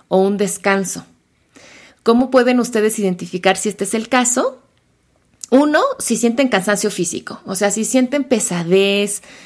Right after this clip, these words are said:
falta de concentración, sueño, como que no pueden seguir haciendo lo que están haciendo, entonces eso puede ser un síntoma de cansancio. Y aquí el antojo principal suele ser de café.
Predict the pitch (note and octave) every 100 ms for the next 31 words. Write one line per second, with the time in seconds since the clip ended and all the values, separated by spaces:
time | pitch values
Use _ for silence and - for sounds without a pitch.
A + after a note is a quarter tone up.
0 | - - - G3 G3 A3+ G#3 F#3+ F3+ F3
1 | F3 E3+ E3+ - F#3 F3+ F#3 F#3+ F#3+ -
2 | - - G3 G3 G3+ G3+ G3+ G3 G3 G3
3 | - - - _ - F#3 G3 G3+ G#3 B3+
4 | C4 C#4+ C#4+ C#4+ B3+ G3+ G#3 G#3+ G#3+ G#3
5 | G#3 G3+ F3 F3 - F#3 F3+ - F#3 G3
6 | C4+ C5 - _ - - - - G3 A3
7 | A3 A#3 A#3 G#3+ G#3 A#3 G#3+ G#3 G3 G3
8 | G3 G3+ - G3+ G3 F#3 F#3+ F#3+ F3 F3
9 | G#3 G#3+ D4+ E4+ - A3+ - - - _
10 | - C#4 D4 - A3+ A#3 C#4 D#4 C#4 C#4
11 | D4 C4 A3+ G3+ F#3+ G3+ A3 A3 G#3 -
12 | G3+ G3+ G3+ F3 - A3 G#3